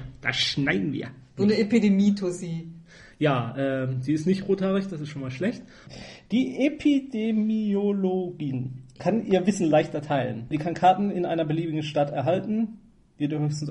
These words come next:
Speaker 1: höchstens einmal pro Zug. Also das heißt, man
Speaker 2: Mhm.
Speaker 1: muss nicht in der Stadt sein, um, äh, Wissenskarte zu bekommen, sondern sie kann überall Wissen erhalten.
Speaker 2: Weißt du, ich find die eigentlich schon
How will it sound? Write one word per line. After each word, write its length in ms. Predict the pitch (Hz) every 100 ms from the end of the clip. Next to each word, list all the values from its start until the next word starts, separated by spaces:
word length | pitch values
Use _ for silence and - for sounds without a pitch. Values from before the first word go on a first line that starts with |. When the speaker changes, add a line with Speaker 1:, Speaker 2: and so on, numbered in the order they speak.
| 127
Speaker 1:
höchstens 340 | 151 147 147 127
einmal 200 | 123 117
pro 140 | 120
Zug. 260 | 117 - -
Also 140 | 95 113
das 120 | 117
heißt, 200 | 139 165
man 80 | 135
Speaker 2:
Mhm. 40 | 151
Speaker 1:
muss 120 | 151
nicht 120 | 135
in 100 | 131
der 120 | 123
Stadt 260 | 120 139 131
sein, 320 | 165 190 196
um, 260 | 170 165 160
äh, 260 | 160 156
Wissenskarte 480 | 170 170 - 160 147
zu 140 | - 143
bekommen, 320 | 139 147 139
sondern 220 | 131 127
sie 100 | 127 127
kann 160 | 123
überall 500 | 135 123 - 110 107 - - - - -
Wissen 300 | 127 127 120
erhalten. 520 | 113 113 113 110 - - - - -
Speaker 2:
Weißt 140 | 277
du, 60 | 330
ich 240 | 277 208 -
find 220 | 165 -
die 80 | -
eigentlich 340 | 240 359 359
schon 260 | - 370